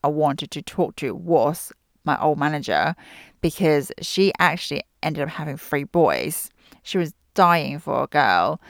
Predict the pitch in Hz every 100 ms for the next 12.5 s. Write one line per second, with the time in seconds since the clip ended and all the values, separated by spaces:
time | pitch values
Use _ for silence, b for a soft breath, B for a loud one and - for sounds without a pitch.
0 | B B B - 156 143 143 143 180 -
1 | 151 139 147 156 123 117 - - - 165
2 | - 147 135 127 123 - - - 135 156
3 | 139 123 - 147 156 147 151 156 147 -
4 | 165 160 139 147 139 143 139 139 139 -
5 | - - - - 180 135 - 151 - 175
6 | 202 220 - 220 190 175 156 - 147 -
7 | 120 - 170 - - 208 - 143 - -
8 | _ - 156 73 - - 127 - - -
9 | - 139 123 156 151 - - - - 208
10 | 208 - - _ b b b b b b
11 | b b b - 240 233 185 156 160 160
12 | 156 151 151 151